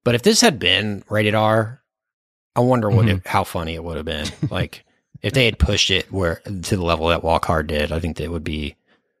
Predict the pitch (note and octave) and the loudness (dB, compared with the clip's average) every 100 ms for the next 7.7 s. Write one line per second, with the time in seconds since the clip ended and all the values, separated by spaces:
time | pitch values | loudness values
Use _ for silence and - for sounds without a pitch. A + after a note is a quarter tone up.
0 | _ _ _ _ _ - G#2+ G2 F#2 F2 | _ _ _ _ _ 0 2 4 2 2
1 | E2+ D#2+ D2+ D2 - - _ _ _ _ | 2 0 -2 -4 -10 -18 _ _ _ _
2 | _ A#2+ G2+ - F#2 E2+ E2 - _ _ | _ 2 2 0 0 0 -2 -4 _ _
3 | _ _ _ _ _ _ _ _ _ _ | _ _ _ _ _ _ _ _ _ _
4 | D3+ D#3+ D#3+ D#3 F3 F3 F3 B2 D3 E3+ | -4 -2 2 4 6 6 4 2 2 4
5 | F3 C#3 B2 A2+ A2 A2 G#2 G2+ F#2+ F#2 | 6 6 4 4 2 0 -2 -4 -6 -6
6 | E2+ E2+ E2 C#3 G#2 F2 - D3+ C3+ B2 | -8 -6 2 2 2 -2 2 2 4 2
7 | G2 G2+ - F#2+ A#2+ G#2+ - | 2 -2 -10 -2 0 -2 -4